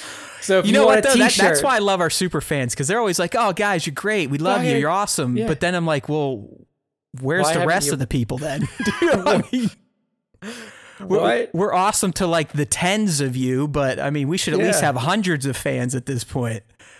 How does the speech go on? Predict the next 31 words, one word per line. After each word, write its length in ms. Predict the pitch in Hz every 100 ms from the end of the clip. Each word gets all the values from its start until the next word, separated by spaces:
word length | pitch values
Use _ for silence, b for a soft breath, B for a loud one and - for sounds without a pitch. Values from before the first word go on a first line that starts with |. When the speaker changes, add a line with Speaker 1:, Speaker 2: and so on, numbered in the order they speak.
| B B
Speaker 1:
Yeah, 300 | 190 208 131
I 40 |
know, 180 | 156 165
Speaker 2:
Uh, 40 | 131
Speaker 1:
right? 240 | 151 180
Speaker 2:
but 120 | 190
we 100 | 269
Speaker 1:
So 80 | -
Speaker 2:
love 180 | - -
you. 80 | 165
We, 100 | 196
we 160 | 180 208
love 220 | 196 165
the 80 | 147
super 320 | - 147 135
fans. 380 | - 131 120 127
It's 140 | -
all 220 | 175 165
in 80 | 151
fun. 340 | - 156 143 135
Again, 300 | 143 165 139
we're 80 | 151
not 180 | 175 151
yelling 260 | 160 190
Speaker 1:
Actually, 240 | 190 147 196
Speaker 2:
at 40 |
you. 80 | 135 110
We 100 | 151
appreciate 580 | 147 - 196 - 123 117
Speaker 1:
we, 80 | 165
Speaker 2:
you. 200 | 185